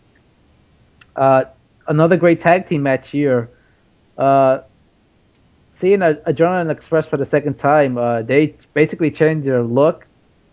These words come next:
I actually thought they were a, a heel team as well, because they're, they kinda dress like the guys that you see at clubs, like the, the douchebag way, with, like, a, a vest and whatever.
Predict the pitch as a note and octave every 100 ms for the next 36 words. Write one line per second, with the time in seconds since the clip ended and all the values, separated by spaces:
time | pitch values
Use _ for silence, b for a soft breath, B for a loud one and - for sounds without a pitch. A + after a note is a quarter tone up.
0 | _ C3+ E3 A#3+ C4 - A#3+ A3 G#3+ G#3
1 | F3 G3 F#3 D#3 C3+ - _ - C3 C#3+
2 | G3 F3+ - D#3 C3+ G#2+ G#2+ C3+ C#3 A#2
3 | B2+ B2+ A#2 C3 C3+ A#2+ _ b b b
4 | b D3+ E3+ F3+ G3+ G3+ - F3+ F3 E3+
5 | - C#3 C3+ C#3 C#3+ C#3 B2+ C#3+ B2+ A#2+
6 | B2 B2+ C#3 C3+ A#2+ A#2+ A2+ A#2 - A2+
7 | A#2+ B2 - B2+ B2+ B2 B2+ C3 A#2+ A2
8 | G#2+ G#2 G#2+ G#2+ - _ _ A#2+ G#2+ A#2
9 | A#2 A#2 A2+ A2 A2 A2 A2